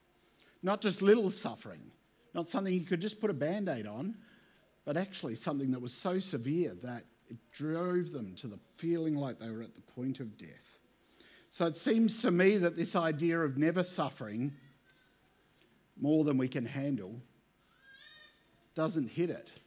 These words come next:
But in fact, what it does say to me is that if we're human beings, including if we're people who are following after God,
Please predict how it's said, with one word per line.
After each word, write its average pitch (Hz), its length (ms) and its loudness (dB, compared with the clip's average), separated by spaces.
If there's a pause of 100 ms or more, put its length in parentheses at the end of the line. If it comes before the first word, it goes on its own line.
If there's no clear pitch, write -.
(400)
But 156 160 2
in 143 140 6
fact, 196 320 -2
what 143 160 2
it 127 80 0
does 175 240 0
say 156 200 2
to 127 60 -2
me 127 220 4
is 135 160 0
that 156 140 4
if 160 120 0
we're 175 140 2
human 180 400 2
beings, 151 640 2 (320)
including 147 600 4
if 131 160 -2
we're 131 120 0
people 165 400 -2
who 143 220 0
are 131 60 -2
following 151 460 0
after 143 320 -4
God, 127 400 -6